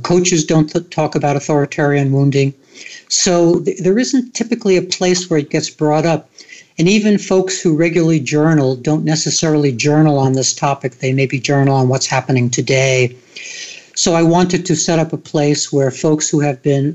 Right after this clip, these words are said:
wounded by a bullying father or a bullying mother, and it could be also a bullying sibling, bullying boss, bullying, uh, religious figure,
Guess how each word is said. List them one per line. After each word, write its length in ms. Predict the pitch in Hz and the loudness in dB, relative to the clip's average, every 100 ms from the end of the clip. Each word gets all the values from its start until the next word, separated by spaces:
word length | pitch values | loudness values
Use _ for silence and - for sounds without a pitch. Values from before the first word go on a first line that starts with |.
| 185 | 0
wounded 480 | 160 165 156 151 | 4 4 4 0
by 440 | - 147 135 139 131 _ _ - | 0 0 2 0 -4 _ _ -6
a 60 | |
bullying 420 | 123 143 143 135 131 | 0 2 2 2 0
father 460 | - 143 143 147 | 0 0 2 2
or 140 | 135 131 | 2 2
a 60 | |
bullying 320 | 123 151 143 | 2 2 2
mother, 440 | 139 147 147 135 151 | 2 0 0 0 2
and 120 | 175 | 2
it 80 | 202 | 0
could 160 | 269 | 0
be 80 | 185 | 0
also 260 | 165 165 160 | 0 0 0
a 40 | |
bullying 360 | 135 156 143 131 | 0 2 2 0
sibling, 640 | - 185 180 165 160 151 - - _ _ | 0 0 2 2 2 2 -4 -20 _ _
bullying 400 | 156 135 127 120 | -2 0 -2 -2
boss, 680 | 127 139 143 139 - - - - - - _ _ | 0 0 0 0 -2 -4 -8 -20 -20 -20 _ _
bullying, 680 | 135 165 170 156 147 143 143 | -2 2 4 4 2 2 -2
uh, 200 | 165 135 | -4 -4
religious 500 | 127 135 165 170 - | -2 0 0 0 0
figure, 560 | - 151 151 143 151 | 0 2 2 2 0